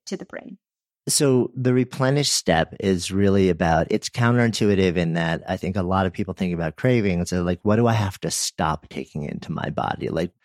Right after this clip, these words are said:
Speaker 2: because these are all the things that are triggering it. Let me stop doing it. And what you're saying is, no, there are these six categories of things that you actually want more of that will be really balancing to the system.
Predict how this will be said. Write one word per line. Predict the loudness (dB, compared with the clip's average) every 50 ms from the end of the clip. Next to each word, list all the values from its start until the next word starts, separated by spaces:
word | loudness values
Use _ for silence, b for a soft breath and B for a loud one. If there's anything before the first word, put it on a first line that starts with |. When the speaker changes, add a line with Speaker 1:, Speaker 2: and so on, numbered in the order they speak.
| _ _ _
Speaker 2:
because | -10 -6 -4 -4 -2 -2
these | 0 0 2
are | 2 2
all | 2 2
the | 0
things | 0 0 0 0 0
that | 0
are | -2 -2
triggering | -2 -2 0 0 0 0
it. | 0 -2
Let | -2 -2 -2
me | -2
stop | -4 -2 -2 -2 -2 -2 -2
doing | -2 -2 -2
it. | -2
And | 0 0
what | 0 0 0
you're | 2 0 0 0
saying | 0 0 -2 -2 -2 -2 -2
is, | -4 -4 -4 -4
no, | -4 -4 -6 B B B B B B B B B B -2
there | 0 2 2
are | 2
these | 2 2 0 0
six | 0 0 0 0 -2 -4 -6
categories | -2 0 2 2 2 0 0 -2 -2 -2 -2 -2 -4 -4
of | -6 -6
things | -4 -2 -2 0 0 0 0 0
that | -2 0 0
you | 0 0
actually | 0 0 0 -2 -2 0 0 0 2
want | 2 0 0 0 0 0 0
more | 0 0 2 2 0
of | -2 -4 -6 -8 -6 -2
that | -2 0 2
will | 0 0 0
be | 0 0 0
really | 0 2 2 2 2 2 0
balancing | 0 0 2 2 4 4 2 0 0 -4 -6 -8 -10 -12 -12 -12 -10
to | -8 -6 -6
the | -4 -4 -4
system. | -2 -2 -2 -2 -2 -2 0 0 0 0 -2 -6